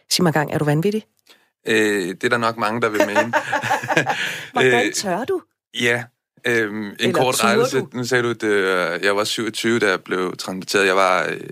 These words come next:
Speaker 2: enogtyve,
Speaker 1: Nå, undskyld.
Speaker 2: mener jeg, det er. Det, men det er ti år siden nu.
Speaker 1: Mm.
Speaker 2: Ja. Og, øh, og i forhold til, til det med Ironman, jamen, så, øh, så tror jeg, at, at, at jeg,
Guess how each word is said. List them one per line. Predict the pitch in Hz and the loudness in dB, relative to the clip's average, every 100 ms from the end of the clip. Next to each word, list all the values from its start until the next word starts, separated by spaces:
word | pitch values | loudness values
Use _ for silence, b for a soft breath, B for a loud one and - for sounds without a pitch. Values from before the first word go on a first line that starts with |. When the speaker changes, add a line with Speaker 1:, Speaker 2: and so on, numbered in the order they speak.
| - | -2
Speaker 2:
enogtyve, | 131 120 - 90 - | -2 0 -4 -8 -4
Speaker 1:
Nå, | 220 | -2
undskyld. | - 233 - - | 0 0 0 0
Speaker 2:
mener | 87 | 0
jeg, | |
det | 76 | -2
er. | - - - _ 98 | -6 -18 -20 _ 0
Det, | 98 | 2
men | 95 | 2
det | 98 | 2
er | |
ti | 95 110 | 2 2
år | 95 | 2
siden | 92 98 92 | 0 -4 -2
nu. | 90 | -2
Speaker 1:
Mm. | 85 - _ _ | -4 -6 _ _
Speaker 2:
Ja. | 90 80 _ _ _ b b b b b _ | -10 -10 _ _ _ b b b b b _
Og, | 104 98 95 | 2 4 4
øh, | 92 87 85 85 85 | 2 0 -2 -6 -4
og | 92 92 | -2 -2
i | |
forhold | - 117 123 113 | 2 4 4 2
til, | - 110 95 | 0 0 0
til | - 95 | -2 -2
det | 98 | 0
med | 101 | 2
Ironman, | 92 92 92 104 107 98 95 | 0 2 0 0 -2 -2 -2
jamen, | 95 95 85 | -2 -4 -2
så, | - 117 107 107 101 | 0 2 2 2 2
øh, | 95 - - - _ _ - - - _ _ _ _ _ | 0 -4 -10 -18 _ _ -20 -20 -20 _ _ _ _ _
så | - | -6
tror | 110 - 135 | -4 2 4
jeg, | 123 | 4
at, | 104 - B B B B _ _ _ | 0 -4 B B B B _ _ _
at, | - 101 | -4 -2
at | 98 - - 80 | -2 -4 -16 -2
jeg, | 113 113 | 0 0